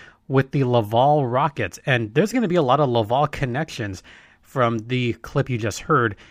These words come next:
And also, he was in Laval, and he led them to a twenty-three nine and four record this past season. They won the Canadian division, and honestly, they were a team to be reckoned with this season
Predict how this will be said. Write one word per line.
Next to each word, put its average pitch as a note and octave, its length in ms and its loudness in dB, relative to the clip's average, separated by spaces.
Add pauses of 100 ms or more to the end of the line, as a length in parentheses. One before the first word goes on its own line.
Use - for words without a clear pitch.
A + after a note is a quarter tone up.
(200)
And B2+ 460 0
also, D3+ 340 2
he D3 180 0
was C#3+ 320 4
in F3 160 2
Laval, B2 460 0 (560)
and B2 240 -2
he D#3 160 -2
led E3+ 180 4
them C#3+ 120 0
to C#3+ 140 0
a B2 60 2
twenty-three F3 800 0
nine C#3 300 4
and C3 120 0
four D3 280 0
record B2+ 420 0
this C3+ 140 0
past D3+ 320 0
season. C3+ 320 0 (320)
They C#3+ 160 4
won D3 340 2
the E3+ 80 -2
Canadian D#3 540 0
division, A#2 560 -2 (520)
and C3 220 -2
honestly, F#3+ 340 0
they C#3+ 200 2
were A#3+ 180 0
a D#3 140 0
team F3 300 -2
to D#3 100 -6
be C#3+ 100 0
reckoned A#2 460 -2
with G#2+ 260 -4 (320)
this C3+ 260 0
season B2 460 -2